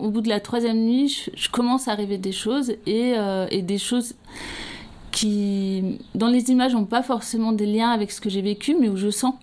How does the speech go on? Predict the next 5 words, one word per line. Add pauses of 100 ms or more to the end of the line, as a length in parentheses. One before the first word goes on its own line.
(180)
que
ça
vient,
euh, (560)
travailler